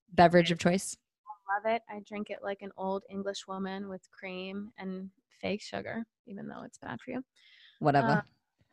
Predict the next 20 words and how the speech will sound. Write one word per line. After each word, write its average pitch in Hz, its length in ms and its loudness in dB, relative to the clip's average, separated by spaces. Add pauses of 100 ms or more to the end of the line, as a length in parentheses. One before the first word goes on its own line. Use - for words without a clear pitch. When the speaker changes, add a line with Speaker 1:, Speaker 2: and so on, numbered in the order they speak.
(160)
Speaker 2:
whatever. 190 420 0 (440)
Um, 202 580 0 (340)
I 220 60 -4
love 190 220 2
it. 190 160 -2 (1200)
When 196 180 0
I 196 40 0
can 196 180 -4
handle 214 320 2
it, 269 120 0 (200)
I 202 180 -6
drink 190 240 -6
it. 107 140 -10 (320)
When 196 240 -2
I'm 185 160 0
too 214 360 0
hypey, 254 380 0 (640)
I 185 80 -6
do 202 140 0
not. 208 260 -2